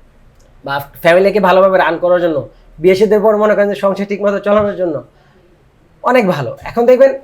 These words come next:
যারাই এই যে কাজগুলা মানে আর্ন করতেছে, সবাই না কিছু না কিছু শিখছে। এইটা হচ্ছে বিষয়। এখানে দেখেন কম্পিউটার স্কুল যে কথাটা বলছে, সবার জন্য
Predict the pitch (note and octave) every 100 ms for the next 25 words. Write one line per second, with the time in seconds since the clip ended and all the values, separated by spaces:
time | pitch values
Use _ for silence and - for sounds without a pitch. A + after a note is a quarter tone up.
0 | - _ _ _ A#2+ A#2+ F3+ A3 C#4 D#4
1 | C#4+ C#4 C4+ A3+ A3+ G#3 G3+ - F3+ F3
2 | E3+ - G3+ C#4+ G#3 F#3+ E3+ D#3 G3+ A#3
3 | C4 A3+ G#3+ A#3+ A#3+ A#3 - B3+ B3+ -
4 | F#2+ - _ _ _ _ _ _ _ _
5 | _ _ _ _ _ _ - A3+ C4 B3
6 | - F3+ F3 C#3+ D3 - A#3 C4+ C4+ C4
7 | A3+ A#3 A#3 A3+ A3 A3+ A3 G#3+ G#3 G3
8 | F#3+ F#3 F3+ D3+ G#3+ - _ _ _ _
9 | _ - G3+ A3 A#3+ A#3